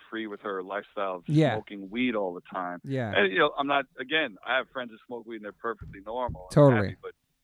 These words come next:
Speaker 1: and she was one of those that she could smoke weed and just be happy with her life. But I think it opened it like, "Oh, well, my mom does that. I can do whatever I want." And he got in, he moved to Long Island where there's a big heroin,
Speaker 2: Yeah.
Speaker 1: uh, you know, craze.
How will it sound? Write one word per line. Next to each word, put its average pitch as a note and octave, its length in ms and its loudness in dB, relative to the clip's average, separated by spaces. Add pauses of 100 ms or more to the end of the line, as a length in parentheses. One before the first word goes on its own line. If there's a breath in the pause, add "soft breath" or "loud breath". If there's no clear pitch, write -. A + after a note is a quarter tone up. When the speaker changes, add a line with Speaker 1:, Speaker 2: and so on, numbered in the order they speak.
(240)
Speaker 1:
and G2+ 140 -10 (140)
she E3+ 140 -2
was C3 220 -4
one A#2+ 160 -6
of G#2+ 100 -4
those G#2+ 240 -2
that G2+ 140 -12
she A#2 100 -10
could A2+ 180 -8
smoke A2+ 240 -6
weed A#2+ 180 -4
and G#2+ 100 -8
just G#2 280 -4
be G2 100 -12
happy A2+ 220 4
with G#2+ 140 -8
her G#2 60 -2
life. G2 200 2
But G2 100 -2
I G2+ 80 -2 (160)
think A2+ 200 -4
it G2 100 -10 (120)
opened G#2+ 260 -4
it G2 140 -8
like, F#2 140 -6 (160)
"Oh, D3 220 4
well, F#2 100 -8
my A#2 200 2
mom G2+ 280 -4
does F#2 200 -10
that. B2+ 200 2 (140)
I A2 80 -2
can G#2+ 120 -16
do G#2 120 -8
whatever F#2+ 280 -6
I F2+ 40 -6
want." G#2 400 -2 (160)
And F#2+ 120 -10
he A2 120 -10
got G#2 200 0
in, G2 220 -6 (100)
he G2+ 100 -12
moved G#2 320 -6
to A2 60 -4
Long G2+ 280 2
Island A2 320 4
where G2+ 100 -6
there's G2 220 -16
a G#2 40 -20
big G2+ 240 -8
heroin, G2+ 500 -4 (360)
Speaker 2:
Yeah. A#2+ 280 -2
Speaker 1:
uh, E2 200 -8 (560)
you - 80 -12
know, F#3+ 120 -12
craze. G#2+ 520 2